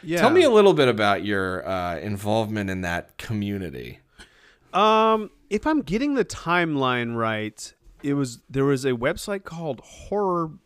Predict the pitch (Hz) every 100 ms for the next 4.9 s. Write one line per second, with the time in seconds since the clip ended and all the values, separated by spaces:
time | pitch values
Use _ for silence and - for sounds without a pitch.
0 | - 123 123 - - 131 117 110 _ 120
1 | - 170 - 101 135 - 233 285 220 208
2 | 180 170 151 123 190 247 156 147 170 214
3 | 226 220 - 214 214 135 - - 156 143
4 | 131 117 110 - - 113 98 95